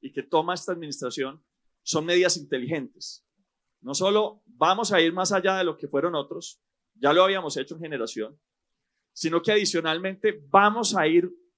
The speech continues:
al corazón del problema, la gente que no tiene con qué pagar.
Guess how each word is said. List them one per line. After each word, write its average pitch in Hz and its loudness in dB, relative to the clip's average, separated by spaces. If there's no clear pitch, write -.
al 147 -2
corazón 156 4
del 165 -6
problema, 135 -6
la 135 2
gente 151 -2
que 156 -4
no 127 -6
tiene 147 -6
con 127 -14
qué 120 -10
pagar. 117 -4